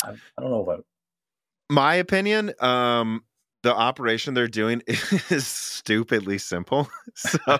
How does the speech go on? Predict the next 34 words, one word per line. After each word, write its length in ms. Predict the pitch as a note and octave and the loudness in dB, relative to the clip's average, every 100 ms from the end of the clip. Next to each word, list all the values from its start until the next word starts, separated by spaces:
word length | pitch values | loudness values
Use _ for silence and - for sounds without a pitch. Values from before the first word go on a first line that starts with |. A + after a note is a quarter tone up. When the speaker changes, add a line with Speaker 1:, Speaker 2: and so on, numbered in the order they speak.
| - | 4
Speaker 1:
<laughs> 500 | - - - C4 C#3+ | 2 2 -4 -2 4
Speaker 2:
like, 360 | C3 B2 A#2+ - | 4 4 0 0
eh, 200 | B2+ B2+ | 0 0
they're 200 | A#2 D3 | 2 0
literally 500 | D3+ B2+ C#3 C3+ B2+ | 2 2 2 4 2
just 180 | G#2 G#2 | 0 -4
shrinking 360 | - A2+ G#2 F#2+ | -2 -2 -2 -6
the 60 | |
same 200 | - F#2 | -2 -4
crap 380 | - F#2+ F2 - | -2 -2 -2 -2
over 260 | F2+ E2+ F2 | -6 -2 -2
and 80 | |
over 200 | E2+ E2 | -2 -2
with 140 | E2 D#2+ | -4 -4
minor 280 | E2+ F2 D2+ | -4 -4 -6
tweaks. 400 | - G2 E2+ - | -4 -4 -2 -6
So 340 | - F2+ F2 - - _ | -2 0 -2 -6 -20 _
there's 140 | G#2 | -10
probably 280 | - D#3+ D#3 | 0 0 2
a 80 | A2+ | 2
lot 220 | G2+ F2+ | 2 0
less 160 | G2 - | -2 -4
that 80 | F#2+ | -8
can 160 | F2 | -6
go 160 | D#2+ F2 | -2 -2
wrong 480 | D2+ D2+ E2 B2 C3 | -2 -2 -2 -4 -6
in 100 | A#2 | -4
designing 460 | A#2+ A#2 A#2 B2 A#2+ | -2 0 0 0 0
on 120 | A#2+ | 0
a 60 | |
new 160 | A#2+ B2+ | 0 0
node. 320 | C3+ C#3 C#3+ - _ _ _ _ | 0 0 -2 -6 _ _ _ _
And 100 | G#2+ | 0
additionally, 680 | A#2+ A#2 B2+ C#3 E3+ D#3 A#2+ | 0 2 0 0 -4 0 0